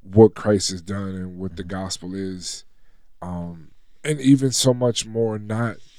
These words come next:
Speaker 1: not even Christians. I mean, people that don't even really believe take things from the gospel or take things from Christianity and twist it and make it something that it's not.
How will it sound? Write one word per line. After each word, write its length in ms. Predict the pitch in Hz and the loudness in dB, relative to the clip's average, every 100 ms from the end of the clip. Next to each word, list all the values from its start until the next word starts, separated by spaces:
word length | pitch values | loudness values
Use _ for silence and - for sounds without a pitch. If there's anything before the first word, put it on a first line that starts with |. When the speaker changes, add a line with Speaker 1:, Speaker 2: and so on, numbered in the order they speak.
| - - - - | -18 -18 -20 -10
Speaker 1:
not 220 | 120 135 | 6 12
even 480 | 147 139 131 117 98 - - - | 12 12 8 -2 -10 -20 -20 -8
Christians. 480 | - 160 - 143 95 | 4 6 6 -2 -8
I 80 | 98 | -10
mean, 180 | 101 | -12
people 280 | 98 156 143 | -6 -2 0
that 180 | 127 104 | 0 0
don't 200 | 117 127 | 0 -2
even 180 | 123 110 | -2 -6
really 240 | 107 117 107 | -4 -2 -4
believe 680 | 98 95 139 151 95 - - - - - - - - - - | -6 -4 -2 -2 -4 -10 -20 -20 -20 -20 -20 -20 -20 -20 -4
take 360 | - 117 107 | 0 2 0
things 440 | - 107 107 98 - | -6 -8 -8 -10 -10
from 400 | 95 87 80 - - - - - - - - - | -10 -12 -14 -20 -20 -20 -20 -20 -20 -20 -20 -18
the 120 | 90 | -12
gospel 460 | 92 92 95 90 | -10 -8 -10 -12
or 100 | 82 | -12
take 260 | - 101 92 | -12 -12 -10
things 240 | 98 90 | -12 -12
from 100 | 82 | -14
Christianity 840 | 78 92 - 92 90 90 87 85 85 - - - - - - - - 95 | -14 -12 -10 -8 -10 -10 -12 -14 -16 -20 -20 -20 -20 -20 -20 -20 -18 -12
and 600 | 95 92 90 82 78 - - - - | -8 -8 -8 -10 -16 -20 -20 -18 -10
twist 340 | 101 92 - | -6 -6 -6
it 80 | 92 | -10
and 200 | 87 82 | -10 -12
make 260 | 87 87 - | -12 -12 -12
it 280 | 85 - | -12 -12
something 420 | - 92 85 - 85 | -10 -10 -10 -14 -14
that 160 | 80 | -14
it's 180 | 78 - | -14 -12
not. 260 | 85 85 | -10 -10